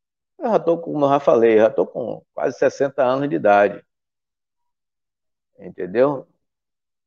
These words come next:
Vamos imaginar aí que eu viva mais vinte ou trinta anos, ou que eu viva mais vinte anos em atividade, como tá aí o mestre, o mestre, é, Felipe, mais vinte ou trinta anos de idade, que ele tá com noventa e quatro anos.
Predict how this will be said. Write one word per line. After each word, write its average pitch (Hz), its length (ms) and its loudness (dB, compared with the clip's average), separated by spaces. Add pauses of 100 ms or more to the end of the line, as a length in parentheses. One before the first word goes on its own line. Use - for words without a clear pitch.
(180)
Vamos 147 220 2
imaginar 143 440 2
aí 135 140 4
que 175 100 0
eu 131 120 8
viva 131 200 4
mais 123 280 2
vinte 143 320 -2
ou 127 80 0
trinta 127 360 -4
anos, 107 600 -4
ou 143 160 0
que - 100 -6
eu 120 140 6
viva 127 240 2
mais 123 240 2
vinte 147 320 0
anos 131 300 2
em 143 60 2
atividade, 117 880 2 (440)
como 117 180 -4
tá 117 140 0
aí 117 80 6
o 113 60 4
mestre, 110 680 0 (400)
o 110 120 -12
mestre, 113 800 0
é, 87 800 0 (400)
Felipe, 110 500 0
mais 101 240 0
vinte 127 260 -2
ou 123 60 2
trinta 120 300 -4
anos 117 80 2
de 127 60 4
idade, 101 240 4
que 113 80 2
ele - 80 0
tá 113 120 2
com - 80 -4
noventa 120 380 0
e 117 40 -6
quatro 131 380 2
anos. 92 180 -4